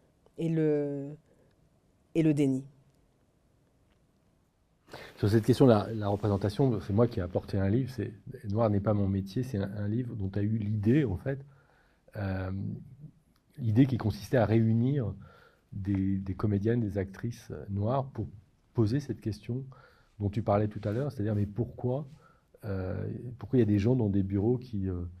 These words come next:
Speaker 2: qui font que dans les castings, euh, euh, on rende impossible la présence à l'écran, euh, de ces femmes comme d'hommes, euh, noirs, pourquoi certains rôles leur sont, euh, interdits, euh.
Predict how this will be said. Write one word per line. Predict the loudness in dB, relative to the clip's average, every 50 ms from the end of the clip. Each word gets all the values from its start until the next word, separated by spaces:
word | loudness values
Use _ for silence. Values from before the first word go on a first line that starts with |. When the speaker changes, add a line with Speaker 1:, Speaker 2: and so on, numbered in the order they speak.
| -20 _ -18
Speaker 2:
qui | -12 -12 -12
font | -10 -6 -4 -2 -2 -2
que | -4 -4 -2
dans | -2 0 0 0
les | 0 -2
castings, | 0 -2 -2 -2 -4 -8 -10 -8 -6 -6 -4 -4 -6
euh, | -6 -6 -8 -10 -12 -16 -20 -20 _ _ _ _ _ -16 -12
euh, | -10 -10 -8 -8 -8 -10 -8 -6
on | -4 -4
rende | -2 0 0 0 0 -2 -2
impossible | 0 0 0 2 0 -2 -2 -4 -6 -6 -4 -2 -2 -4 -4
la | -4 -6 -6
présence | -4 -2 0 0 0 0 -2 -4 -4 -4
à | -4
l'écran, | -2 -2 -2 -4 -2 -2 -2 -2 -2 -6 -10 -18 -20 _ _ _ _ _ _ _ _ _ _ -10 -8
euh, | -6 -6 -4 -4 -6 -6 -6
de | -6 -6
ces | -6 -4 -4 -6
femmes | -4 -2 0 0 0 0 0
comme | -2 -2 -2 -2 -4 -6 -6 -4 -2
d'hommes, | 0 0 0 0 -2 -4 -6 -10 -16 -20 -20 -20 _ _ _ _ -14 -10
euh, | -8 -6 -6 -6 -6 -6 -4
noirs, | -2 -2 0 0 0 0 0 -2
pourquoi | -4 -6 -6 -2 0 0 0
certains | 0 -4 -8 -4 -2 0
rôles | 0 2 2 2 4 4
leur | 2 2 0 -2
sont, | -8 -8 -6 -4 -2 -2 -2
euh, | -2 -4 -6 -8 -10 -14 -20 -20 -20 -12 -6 -6 -6 -6 -4 0
interdits, | 0 2 4 4 2 2 2 -2 -2 -4 -4 -4 -4
euh. | -4 -6